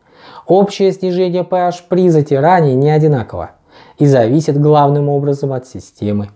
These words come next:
буферов. В результате повышенной диссоциации электролитов в заторах при высоких температурах концентрация водородных ионов H плюс повышается,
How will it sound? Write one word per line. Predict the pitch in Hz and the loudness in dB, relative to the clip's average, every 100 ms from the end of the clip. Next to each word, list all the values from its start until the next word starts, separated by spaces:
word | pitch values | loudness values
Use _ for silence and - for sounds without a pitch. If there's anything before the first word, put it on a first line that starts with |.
| _ | _
буферов. | 98 101 - 98 87 - _ _ _ _ - - | -8 -8 -8 -8 -10 -12 _ _ _ _ -20 -8
В | - | 0
результате | 165 175 185 175 202 202 190 | 4 4 2 2 0 2 -2
повышенной | 185 180 190 185 185 185 175 | 0 0 0 -2 -4 -2 -2
диссоциации | 156 175 180 180 - 185 175 175 - 175 175 | -2 -4 -4 -8 -4 0 0 0 0 2 4
электролитов | 170 170 170 - 165 170 175 170 - | 4 2 2 0 2 2 2 2 0
в | 160 156 156 | 2 2 2
заторах | 151 156 156 - 196 185 165 160 - | 2 0 0 0 2 2 0 -2 -2
при | 165 160 | 0 2
высоких | 147 143 160 147 139 | 0 0 -2 -2 -4
температурах | - 127 127 104 101 170 170 156 - - - - | -4 -4 -4 -4 -2 2 2 2 -2 -20 -20 -10
концентрация | - 147 147 147 139 151 143 139 - 135 131 | 0 0 0 -2 -2 0 0 -2 -4 -2 0
водородных | 131 127 127 131 127 120 120 - | 0 0 0 0 0 -4 -6 -4
ионов | 113 170 170 113 - _ _ _ _ _ _ _ _ - | 0 2 0 -4 -12 _ _ _ _ _ _ _ _ -8
H | 110 98 - _ _ - | -6 -6 -12 _ _ -4
плюс | 117 110 90 - - _ - - - | -2 0 -4 -12 -20 _ -20 -18 -2
повышается, | 160 165 160 82 82 - - - | 2 2 -2 -8 -8 -10 -20 -20